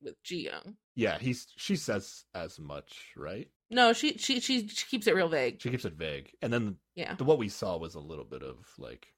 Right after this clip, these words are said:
Speaker 1: Yeah, a
Speaker 2: you know,
Speaker 1: little
Speaker 2: just
Speaker 1: wonky
Speaker 2: ca-,
Speaker 1: editing,
Speaker 2: camera
Speaker 1: but, you
Speaker 2: mu-,
Speaker 1: know.
Speaker 2: camera music.
Speaker 1: Yeah, yeah,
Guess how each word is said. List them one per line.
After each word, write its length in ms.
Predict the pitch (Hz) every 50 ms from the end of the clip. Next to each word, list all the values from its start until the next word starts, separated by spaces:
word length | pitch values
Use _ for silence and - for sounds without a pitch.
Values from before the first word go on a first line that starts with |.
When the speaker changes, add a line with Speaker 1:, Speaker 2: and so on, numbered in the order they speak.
| _ -
Speaker 1:
Yeah, 240 | - - 131 92 87
a 20 | 160
Speaker 2:
you 80 | 190
know, 60 | 190
Speaker 1:
little 360 | 185 165 160 151 139 - - _ _ _ _ -
Speaker 2:
just 180 | - 151 185 202
Speaker 1:
wonky 20 |
Speaker 2:
ca-, 160 | - - 101
Speaker 1:
editing, 380 | - 127 139 147 - 143 156 -
Speaker 2:
camera 220 | - - 101 92
Speaker 1:
but, 80 | - 87
you 80 | 87 -
Speaker 2:
mu-, 0 |
Speaker 1:
know. 100 | - -
Speaker 2:
camera 280 | - 131 113 101 92
music. 460 | 80 80 78 78 82 80 85 - - _ _ _ - 226 220 _ _ _ _ _ _ -
Speaker 1:
Yeah, 240 | 214 208 160 -
yeah, 100 | 50 -